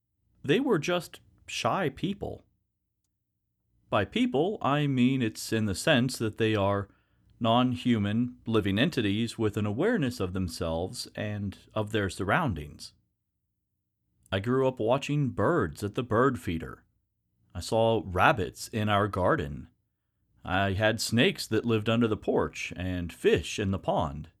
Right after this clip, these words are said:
And I even got to watch deer in the fields. We shared their home as much as they sometimes shared ours.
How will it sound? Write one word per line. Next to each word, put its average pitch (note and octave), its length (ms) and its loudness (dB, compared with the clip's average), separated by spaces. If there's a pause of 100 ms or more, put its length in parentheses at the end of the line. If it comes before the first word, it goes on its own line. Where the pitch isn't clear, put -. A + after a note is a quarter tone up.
(800)
And G#2 300 -2
I G#2+ 140 4
even C#3 180 -2
got D3 160 0
to - 80 -4
watch C#3 380 -2
deer A2+ 560 -2
in G2+ 80 -2
the G#2+ 100 -2
fields. C3 560 -4 (1400)
We A#2+ 320 0
shared E3+ 540 0
their E3 320 2
home F2+ 500 -4 (100)
as A#2+ 260 0
much C3 300 0
as C#3 260 -2
they B2 400 0 (200)
sometimes A#2+ 800 0
shared G2+ 480 2
ours. - 580 -4